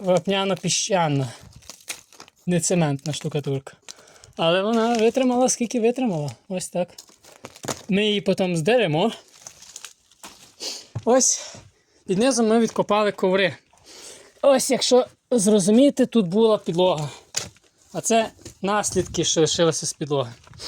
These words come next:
Ось, вона вся гнила. І вона стоїть вся на землі. І тому, навіть плінтус є. І тому це все будемо зараз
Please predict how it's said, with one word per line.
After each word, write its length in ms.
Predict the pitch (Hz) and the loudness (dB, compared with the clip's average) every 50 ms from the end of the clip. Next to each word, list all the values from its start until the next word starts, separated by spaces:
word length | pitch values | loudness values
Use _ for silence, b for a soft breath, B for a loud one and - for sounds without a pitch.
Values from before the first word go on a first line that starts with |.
| B B B B B _ _ _ _ _ - 135 | B B B B B _ _ _ _ _ -4 -2
Ось, 280 | - 170 175 170 - - - - - _ _ b b b b b b - | 0 0 0 0 0 -2 -4 -4 -8 _ _ b b b b b b -4
вона 180 | 165 175 180 | -2 0 0
вся 280 | 165 143 - 185 196 185 | 0 0 -2 -2 -2 -2
гнила. 420 | 143 147 160 151 160 175 202 240 226 185 - _ - - - - - - - - - - - - - _ _ _ _ - - - - - _ _ _ - - _ _ - - _ | -2 -2 0 0 2 2 0 0 -2 -6 -10 _ -10 -10 -10 -10 -14 -20 -20 -20 -20 -20 -20 -20 -20 _ _ _ _ -20 -20 -20 -20 -20 _ _ _ -20 -20 _ _ -20 -14 _
І 100 | - 202 | -2 0
вона 200 | 196 196 214 220 | 2 2 2 0
стоїть 360 | - - - 185 185 202 214 | -2 -2 0 0 0 2 0
вся 340 | - - - - 190 202 214 | 0 -2 0 0 0 0 0
на 300 | 202 175 175 196 214 214 185 B B B - - - _ - - - - - - - - - - - - - - - | 0 0 2 2 0 0 -2 B B B -16 -16 -14 _ -14 -14 -12 -12 -12 -12 -12 -10 -8 -8 -8 -8 -10 -8 -6
землі. 460 | 147 165 190 196 156 147 143 139 139 - _ - - - - _ _ _ _ _ _ _ _ _ _ - - - - _ _ - - _ - - - _ _ _ _ - - _ B B B B B B B B B | -4 -2 -2 0 0 -2 -2 -4 -4 -8 _ -20 -20 -20 -20 _ _ _ _ _ _ _ _ _ _ -18 -18 -18 -18 _ _ -20 -20 _ -20 -20 -20 _ _ _ _ -20 -20 _ B B B B B B B B B
І 100 | - 196 | -6 -4
тому, 400 | - - 185 185 208 247 285 285 B B B B B B B _ - - | -2 0 2 2 4 4 2 2 B B B B B B B _ -8 -2
навіть 260 | 185 190 190 175 - | 0 0 0 -2 -2
плінтус 440 | - 175 180 160 - 165 139 - - | -2 -2 -2 -2 -2 -2 -4 -2 -2
є. 140 | 147 147 131 - _ - - b b b b b b b b b b b b - | -4 -4 -4 -6 _ -12 -12 b b b b b b b b b b b b -12
І 60 | - | -10
тому 300 | 170 - 170 175 220 269 | -6 -4 -2 -2 0 -2
це 120 | 254 - 214 | -2 -4 -4
все 160 | 175 - 233 | -2 0 0
будемо 420 | 214 214 214 202 190 190 185 170 147 - | 0 0 0 0 2 0 0 -2 -4 -4
зараз 520 | 196 175 185 185 180 175 170 - - - | -2 0 2 2 2 2 0 -2 -4 -8